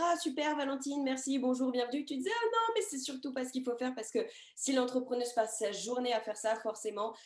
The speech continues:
c'est pas forcément. » Alors, on a cette idée qu'il faut absolument être hyper réactif, tu sais, sur les réseaux parce qu'on pense que l'engagement sera plus fort, et cetera, que la visibilité aussi sera boostée. Euh, bah, finalement, t'es en train de nous dire que tout ça, c'est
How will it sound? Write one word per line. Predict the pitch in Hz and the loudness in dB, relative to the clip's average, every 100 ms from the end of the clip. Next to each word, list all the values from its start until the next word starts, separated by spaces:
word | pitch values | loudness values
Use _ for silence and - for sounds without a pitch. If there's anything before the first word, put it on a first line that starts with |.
| - | -20
c'est | - 220 | -4 0
pas | 226 240 | 4 4
forcément. » | 247 247 269 | 4 2 2
Alors, | 311 254 - | 4 2 6
on | 262 | 6
a | 320 | 6
cette | 392 262 240 247 | 4 0 -2 -6
idée | 220 269 311 - - - - | 2 2 2 -4 -20 -12 -2
qu'il | 277 277 254 | 2 2 2
faut | |
absolument | 220 220 254 247 262 | -2 -2 -2 0 0
être | 240 - | 0 -2
hyper | 311 262 302 | -2 2 0
réactif, | 285 254 254 269 262 | 2 0 0 2 2
tu | 240 | 0
sais, | - 247 | -2 -4
sur | - 233 | -4 -4
les | 233 | -2
réseaux | 240 240 233 | -2 -2 -2
parce | 233 233 | -2 -2
qu'on | 220 | -4
pense | 233 - | -6 -4
que | 220 | -2
l'engagement | 214 214 220 226 | 0 0 -2 -6
sera | - 208 | -4 -6
plus | 214 | -6
fort, | 220 226 220 | -2 0 0
et | 214 | -4
cetera, | 208 226 214 | -4 -2 -2
que | 208 | -2
la | 185 | -6
visibilité | 202 233 233 240 240 247 | -6 -10 -10 -10 -4 -2
aussi | 233 220 226 | 0 -2 -6
sera | - 196 | -6 -6
boostée. | 196 - 269 381 - - - - 214 | -6 -4 -2 -2 -6 -18 -20 -4 2
Euh, | 208 208 - | 4 4 4
bah, | 202 | 2
finalement, | 220 226 226 | 2 0 0
t'es | 254 | -2
en | 214 190 | -4 -4
train | 202 | -4
de | 208 | -2
nous | 190 | 0
dire | 254 | -2
que | 254 | -4
tout | - | -8
ça, | 240 | -6
c'est | 233 | -4